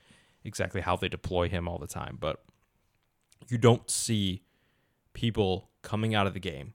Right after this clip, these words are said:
huffing and puffing for a play, run right back in, get the ball.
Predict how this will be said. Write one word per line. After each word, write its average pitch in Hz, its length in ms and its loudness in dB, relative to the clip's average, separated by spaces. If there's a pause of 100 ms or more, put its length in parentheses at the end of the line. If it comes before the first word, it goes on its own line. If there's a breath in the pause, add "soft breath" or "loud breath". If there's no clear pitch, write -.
(100)
huffing 101 380 -2
and 90 120 -2
puffing 90 420 -10 (1120)
for - 200 -6
a 85 40 -2
play, 90 540 2 (200)
run 110 280 2
right 113 200 6
back 92 280 2
in, - 180 -10 (140)
get 127 220 0
the 120 60 2
ball. 92 400 -2